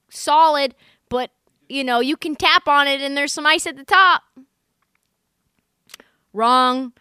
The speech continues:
wrong, wrong me. Just dumb take. He is putting folks in prison. He put Donovan Mitchell in prison. Steph Curry, nine for twenty-three when Davion guarded him.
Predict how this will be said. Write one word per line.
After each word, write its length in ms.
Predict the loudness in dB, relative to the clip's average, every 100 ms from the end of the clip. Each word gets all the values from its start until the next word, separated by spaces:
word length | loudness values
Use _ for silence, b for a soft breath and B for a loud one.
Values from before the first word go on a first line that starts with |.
| _ _
wrong, 440 | -6 -2 -2 -2 -4
wrong 360 | -6 -4 -4
me. 360 | -6 -8 -10 -20 _
Just 280 | -12 -12 -8
dumb 300 | -6 -4 -6
take. 500 | -10 -12 -14 _ _ _ _
He 300 | -6 -4 -4
is 420 | -4 -2 -2 -4 -16 _ -10
putting 320 | -6 -6 -6
folks 460 | -8 -6 -6 -6 -14
in 180 | -10 -10
prison. 440 | -4 -4 -4 -10 -20 b
He 140 | -8
put 200 | -6 -4
Donovan 400 | -2 -2 -4 -4
Mitchell 280 | -6 -6 -10
in 120 | -10
prison. 420 | -10 -14 -14 -20 -20 b
Steph 340 | -6 -4 -4
Curry, 380 | -6 -6 -4 -6 b
nine 380 | b -2 0 0
for 120 | -4
twenty-three 580 | -8 -6 -6 -6 -6 -6
when 200 | -4 -6
Davion 520 | -4 -4 -4 -4 -8
guarded 400 | -6 -6 -6 -10
him. 240 | -18 -20